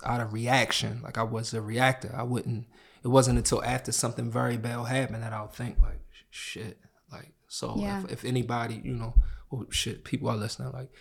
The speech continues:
Speaker 1: just take a fucking second, man. 'Cause it, like, um, like, the average person, right, like, you're very close. Like, you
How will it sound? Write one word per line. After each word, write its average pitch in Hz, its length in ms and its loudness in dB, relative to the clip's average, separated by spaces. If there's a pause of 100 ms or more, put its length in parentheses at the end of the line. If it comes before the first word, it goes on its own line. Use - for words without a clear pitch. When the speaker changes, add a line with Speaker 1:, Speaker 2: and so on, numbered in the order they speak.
(480)
Speaker 1:
just 139 240 2
take 156 180 4
a 110 80 -2
fucking 123 380 -2
second, - 420 2
man. 113 260 -4
'Cause 120 220 0
it, 139 160 0
like, 120 260 2 (640)
um, 123 520 4 (840)
like, 117 220 -4 (460)
the 135 180 0
average 151 400 10
person, 139 500 6
right, 127 340 -2
like, - 340 -2 (680)
you're 143 240 4
very 131 540 8
close. 127 480 2
Like, 117 160 -6
you 131 180 -2